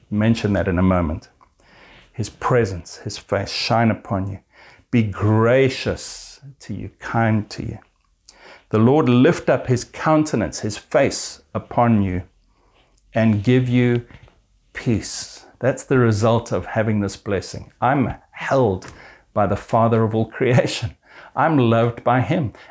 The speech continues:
And it's not because I've been good. He has made me good by the blood of Jesus washing me clean. I rest in his presence. There's nothing I can do to make him love me any less.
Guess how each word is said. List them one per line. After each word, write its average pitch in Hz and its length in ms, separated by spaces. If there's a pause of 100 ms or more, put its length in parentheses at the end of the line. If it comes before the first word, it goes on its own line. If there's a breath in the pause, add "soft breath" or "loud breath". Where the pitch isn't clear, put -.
(120)
And 170 440
it's 147 220
not 160 220
because 127 320
I've 185 280
been 117 220
good. 113 300 (180 loud breath)
He 170 160
has 160 180
made 147 400
me 135 100
good 110 300
by 107 140
the 101 100
blood 120 380
of 113 160
Jesus 104 640 (280 soft breath)
washing 104 420
me 104 100
clean. 101 420
I 131 160
rest 131 580
in 117 80
his 104 140
presence. - 540 (220 soft breath)
There's 170 180
nothing 151 360
I 135 120
can 123 300
do 110 360 (220 loud breath)
to 127 100
make 131 280
him 139 140
love 131 420
me 110 180
any 98 200
less. 87 420